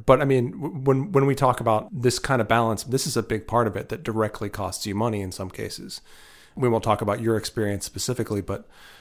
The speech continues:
there are lots of situations in bigger games where you have to sell some of your action or pay some sort of fee to even get into a game that other players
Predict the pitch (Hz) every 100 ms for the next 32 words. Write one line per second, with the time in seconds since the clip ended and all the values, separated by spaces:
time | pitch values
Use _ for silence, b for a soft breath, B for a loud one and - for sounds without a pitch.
0 | B - 113 110 107 101 95 95 - -
1 | _ - 123 110 104 - 131 120 110 104
2 | - 113 110 104 101 101 _ _ _ 120
3 | 110 101 117 117 113 107 107 101 101 -
4 | - 107 95 98 95 - - 131 127 -
5 | 123 117 113 B B B 131 104 101 95
6 | - 104 98 104 - 98 85 - 147 139
7 | - 113 104 101 98 143 139 131 131 127
8 | 123 123 b b 113 104 - 110 107 110
9 | 104 98 -